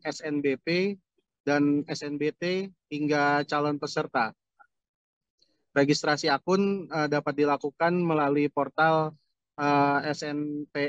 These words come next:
M B. Eh, sekolah juga bisa diwajibkan untuk melakukan registrasi akun.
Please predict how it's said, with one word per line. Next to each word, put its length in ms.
M 120
B. 40
Eh, 600
sekolah 320
juga 320
bisa 480
diwajibkan 560
untuk 320
melakukan 560
registrasi 560
akun. 400